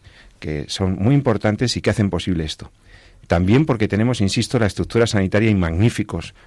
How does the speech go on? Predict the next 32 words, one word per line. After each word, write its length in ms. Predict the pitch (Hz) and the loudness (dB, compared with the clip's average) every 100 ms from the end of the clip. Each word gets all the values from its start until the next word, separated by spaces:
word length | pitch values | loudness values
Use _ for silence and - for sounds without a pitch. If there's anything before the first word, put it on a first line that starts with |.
| - | -6
profesionales 520 | 90 85 92 98 107 | -4 -2 0 2 4
de 80 | 107 | 2
la 120 | 113 | 2
salud 280 | 131 139 175 - - - - | 2 2 0 -4 -20 -20 -6
que 120 | 85 | -2
son 120 | 107 | 0
capaces 520 | 110 113 104 - 120 | 0 0 0 0 -2
de 200 | 95 110 113 - - - | 0 -2 -4 -18 -20 -14
optimizar 720 | - - - 87 85 110 117 - | -12 -8 -4 -2 0 0 0 -2
ese 220 | 90 - | -6 -6
recurso 500 | 90 85 110 95 101 | -6 -2 -2 -2 -2
que 100 | 101 | -2
es 180 | 98 - - | -4 -6 -4
el 160 | 90 | 0
órgano, 460 | 104 95 90 95 92 | 0 0 -2 -2 -4
esos 240 | 95 92 101 | -6 -4 -2
órganos 300 | 95 104 - | 0 -2 -4
que 160 | 87 | -8
tú 160 | - 113 | -2 0
has 100 | 110 | 2
donado 380 | 107 117 113 120 - - - - | 2 2 2 -2 -12 -20 -20 -12
o 120 | 73 | -6
que 100 | 90 | -2
tú 100 | 110 | 2
dejaste 440 | 107 107 107 - | 2 2 0 2
en 100 | 107 | 2
vida 300 | 107 120 113 | 4 4 4
en 100 | 107 | 4
un 100 | 101 | 2
acto 340 | 101 98 - 104 | 0 -2 0 2
de 60 | |
donación 640 | 101 104 101 - 127 117 | 4 4 0 0 0 0